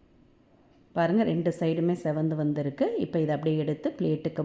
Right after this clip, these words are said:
மாத்தி சுட சுட பரிமாறலாம். உள்ள வச்ச நல்ல ஹெல்த்தியான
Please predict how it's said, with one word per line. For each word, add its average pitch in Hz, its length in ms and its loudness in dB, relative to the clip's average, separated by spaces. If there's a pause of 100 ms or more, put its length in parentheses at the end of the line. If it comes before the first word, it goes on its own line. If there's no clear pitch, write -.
மாத்தி 147 300 0 (600)
சுட 185 280 4
சுட 180 160 2 (160)
பரிமாறலாம். 151 760 0 (1500)
உள்ள 190 240 6
வச்ச 175 180 0 (720)
நல்ல 160 140 2 (100)
ஹெல்த்தியான 180 720 2